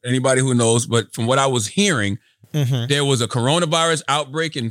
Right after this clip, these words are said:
Speaker 1: a factory, and the coronavirus workers, I mean, not the coronavirus workers, the meat factory workers wanted to stop working.
Speaker 2: Right.
Speaker 1: But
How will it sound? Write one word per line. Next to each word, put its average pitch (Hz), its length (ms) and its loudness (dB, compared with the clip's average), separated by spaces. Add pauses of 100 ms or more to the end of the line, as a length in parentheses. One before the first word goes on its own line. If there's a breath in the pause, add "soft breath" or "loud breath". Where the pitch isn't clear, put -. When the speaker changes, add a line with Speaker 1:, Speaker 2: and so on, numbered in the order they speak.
(120)
Speaker 1:
a 107 80 -6
factory, 156 760 -4
and 123 80 -4
the 104 60 -6
coronavirus 135 580 -2
workers, 139 500 -2
I 143 60 2
mean, 143 80 4
not 143 80 0
the - 80 -8
coronavirus 101 340 -4
workers, 104 260 -4
the 95 60 -4
meat 127 200 0
factory 139 260 -2
workers 135 300 -4
wanted 120 220 -2
to 104 40 -2
stop 143 320 -2
working. 151 420 -4 (320)
Speaker 2:
Right. 131 340 0 (260)
Speaker 1:
But 110 240 0